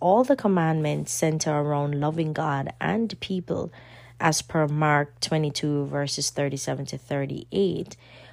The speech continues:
when we walk in love, we will keep all of God's commandment-, commandments. Life application. Follow God with a childlike attitude by being teachable, totally dependent on him,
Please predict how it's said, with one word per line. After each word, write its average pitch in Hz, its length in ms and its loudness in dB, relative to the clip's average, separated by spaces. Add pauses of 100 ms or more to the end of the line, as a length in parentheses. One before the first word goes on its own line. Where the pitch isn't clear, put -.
when 185 180 6
we 196 140 4
walk 180 380 0
in 185 120 0
love, 156 360 -2 (220)
we 170 140 0
will 156 160 2
keep 170 400 -6 (240)
all 147 560 -2 (140)
of 160 120 -14
God's 135 320 -6
commandment-, - 800 -8
commandments. - 800 -8 (480)
Life 240 260 0
application. - 800 -6 (600)
Follow 339 320 2
God 165 280 2
with 170 160 -2
a 170 140 -2
childlike 175 800 -2
attitude 160 600 -6
by 156 160 -4
being 190 300 -6
teachable, - 680 -6 (480)
totally 285 500 4
dependent 175 640 6
on 156 180 4
him, 175 420 2